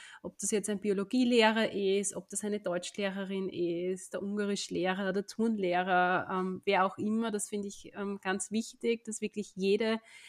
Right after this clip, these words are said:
einzelne Lehrkraft hier Interventionen einsetzen kann und dass es oft auch wirklich nur so kleine Aktivitäten, ähm, sind, ähm,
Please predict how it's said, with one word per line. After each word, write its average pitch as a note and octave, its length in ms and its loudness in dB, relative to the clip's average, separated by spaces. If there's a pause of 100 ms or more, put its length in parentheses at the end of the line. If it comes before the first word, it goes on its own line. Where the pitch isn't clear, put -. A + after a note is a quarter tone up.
(160)
einzelne G#3 460 0
Lehrkraft G3 580 0
hier G#3 400 2 (380)
Interventionen G3 1200 0 (160)
einsetzen B3+ 600 2
kann A3+ 400 2 (360)
und C#4+ 320 8
dass C4+ 160 4
es B3 120 2
oft A3+ 300 4
auch A#3 160 0
wirklich A#3+ 300 0
nur A#3+ 120 0
so A#3 140 -2
kleine G#3+ 480 2
Aktivitäten, G#3+ 960 -2
ähm, F#3+ 400 2
sind, F#3 640 -2
ähm, F#3 280 -2